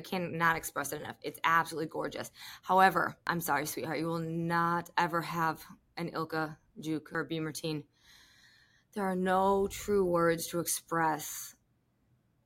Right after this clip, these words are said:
the world of feelings I'm about to unleash. Her beam routine is the most exceptional piece of artistry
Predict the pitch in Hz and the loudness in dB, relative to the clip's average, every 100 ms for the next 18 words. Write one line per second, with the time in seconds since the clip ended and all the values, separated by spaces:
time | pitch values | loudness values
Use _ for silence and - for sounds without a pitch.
0 | _ _ 180 170 151 160 165 185 180 175 | _ _ -6 -6 -6 -4 2 4 6 4
1 | 160 - 175 165 170 170 165 165 156 156 | -2 -4 -2 -2 -2 -4 -4 -4 -2 -2
2 | 156 - 160 160 160 - - 196 214 226 | -2 -6 -6 -6 -8 -8 -2 2 2 0
3 | - 180 180 175 165 165 160 151 151 - | -4 -6 -2 -2 -2 -6 -8 -8 -10 -14
4 | _ - _ _ - 190 175 170 165 - | _ -20 _ _ -4 0 2 2 -2 -6
5 | - _ - 180 175 180 185 196 - 175 | -12 _ -8 -2 2 4 4 2 -2 -4
6 | - - - 185 - - 214 214 220 214 | -4 -2 2 0 0 0 2 2 0 -4
7 | - 190 175 170 - - - 160 - _ | -6 -2 -2 -2 -4 -10 -4 -4 -4 _
8 | - 170 175 170 - 170 165 160 | 0 2 2 0 -4 -4 -4 -4